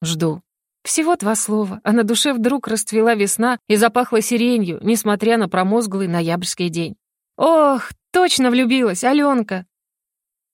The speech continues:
И я медленно побрела по Каменноостровскому, вдыхая сырой воздух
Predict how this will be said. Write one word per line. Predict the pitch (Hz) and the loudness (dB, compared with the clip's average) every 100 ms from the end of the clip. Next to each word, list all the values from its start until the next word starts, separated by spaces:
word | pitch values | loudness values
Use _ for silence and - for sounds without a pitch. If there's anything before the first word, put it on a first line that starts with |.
| _ _ _ | _ _ _
И | 254 | 0
я | 277 349 | 2 4
медленно | 311 247 247 240 | 2 2 2 2
побрела | 220 220 233 262 311 | 2 0 2 2 0
по | 226 | -2
Каменноостровскому, | 202 233 233 220 214 202 - 277 294 - 202 180 151 - | -2 0 2 2 2 0 -2 -2 -2 -4 -2 -2 -4 -4
вдыхая | 208 240 262 214 | -2 0 0 0
сырой | - 220 202 | 0 2 0
воздух | 190 254 247 208 | 0 -2 -2 -4